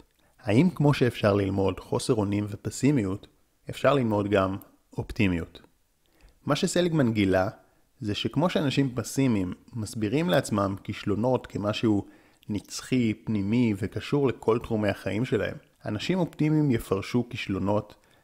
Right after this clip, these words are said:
כמשהו זמני, ספציפי וחיצוני. לדוגמה, בעוד שאדם פסימי יסביר לעצמו שהסיבה שהוא לא התקבל ברעיון עבודה נובעת מכך שאחד,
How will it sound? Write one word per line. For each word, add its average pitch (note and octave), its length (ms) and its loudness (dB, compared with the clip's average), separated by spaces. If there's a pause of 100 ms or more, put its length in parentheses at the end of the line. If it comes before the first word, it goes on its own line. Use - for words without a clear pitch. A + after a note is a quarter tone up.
(180)
כמשהו G2 600 0 (360)
זמני, G#2 360 2
ספציפי G#2 460 -2
וחיצוני. - 420 -8 (360)
לדוגמה, A#2 540 2 (640)
בעוד D3+ 440 6
שאדם A2+ 460 4
פסימי A#2 380 0
יסביר A#2 400 2
לעצמו F#2+ 420 0
שהסיבה C#3 600 0
שהוא C3 220 4
לא B2 140 6
התקבל G#2+ 520 4
ברעיון G2 520 2
עבודה G2 380 4
נובעת G2 380 2
מכך G2+ 300 0
שאחד, - 800 0